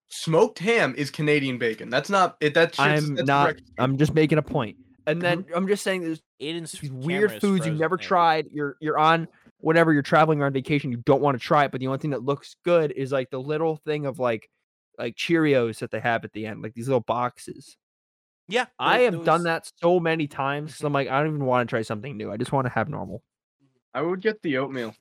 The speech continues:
Speaker 1: with
Speaker 3: I lived
Speaker 1: raisins.
Speaker 3: in a hotel for six months.
Speaker 2: But most of the time, you have to, like, make it that yourself. Like, you have to,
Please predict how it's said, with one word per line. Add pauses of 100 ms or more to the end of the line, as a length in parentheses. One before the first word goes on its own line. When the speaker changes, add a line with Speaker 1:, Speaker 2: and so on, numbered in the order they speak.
(260)
Speaker 1:
with
Speaker 3:
I
lived
Speaker 1:
raisins.
Speaker 3:
in
a
hotel
for
six
months.
Speaker 2:
But
most
of
the
time,
you
have
to,
like,
make
it
that
yourself.
Like,
you
have
to,